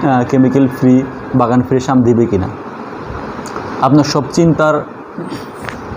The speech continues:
অবসান ঘটিয়ে আমরা নিয়ে আসছি একেবারে বাগানের ফ্রেশ কেমিক্যাল মুক্ত, আহ, আম, আম, রূপালি, তারপর, আহ, রংপুরের হাড়িভাঙ্গা আম সহ বিভিন্ন আম।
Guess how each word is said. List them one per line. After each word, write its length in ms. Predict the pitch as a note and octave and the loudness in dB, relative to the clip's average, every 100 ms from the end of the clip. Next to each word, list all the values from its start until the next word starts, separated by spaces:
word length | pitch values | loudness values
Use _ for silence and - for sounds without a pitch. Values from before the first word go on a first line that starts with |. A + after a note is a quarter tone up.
| - - - - | -12 -14 -12 0
অবসান 400 | C#3+ C#3 D#3+ D3+ | 2 2 4 4
ঘটিয়ে 340 | C#3+ C#3 C3+ E3+ - - - | 4 4 2 2 -6 -14 -2
আমরা 300 | B2+ C#3 C#3 | 2 4 4
নিয়ে 180 | C#3 C3+ | 4 2
আসছি 240 | C3 - | 2 0
একেবারে 360 | C3+ C#3 C3 C3 | 0 2 2 4
বাগানের 460 | A#2+ A#2 B2 B2+ - - - - - - | 2 2 2 2 0 -8 -16 -14 -12 -6
ফ্রেশ 320 | - C#3+ C#3+ D#3 - - - | 2 4 4 0 -10 -16 -6
কেমিক্যাল 420 | - C#3+ D3 D#3 | 0 2 4 4
মুক্ত, 300 | D3 D3+ - | 4 2 0
আহ, 640 | C#3+ E3+ E3 - - B2+ B2 | -2 -2 -6 -14 -4 0 2
আম, 260 | C3 C3 B2+ - | 2 4 4 2
আম, 340 | C3+ B2 C3 C3 | 0 2 4 2
রূপালি, 460 | B2+ C#3+ B2 C3 D3+ - - - | 2 2 4 4 0 -6 -14 -4
তারপর, 340 | C3 A#2+ A#2+ | -2 0 0
আহ, 400 | B2+ A#2+ A2+ A2 G#2 - - - | 2 2 2 2 -2 -10 -16 -2
রংপুরের 300 | C3+ C3+ C3+ | 0 2 2
হাড়িভাঙ্গা 480 | B2 C3 B2+ C3 B2 | 2 2 2 2 2
আম 80 | B2+ | 2
সহ 160 | B2+ | 0
বিভিন্ন 340 | B2+ A#2+ A#2 A2 | 2 4 4 2
আম। 140 | G2 | 0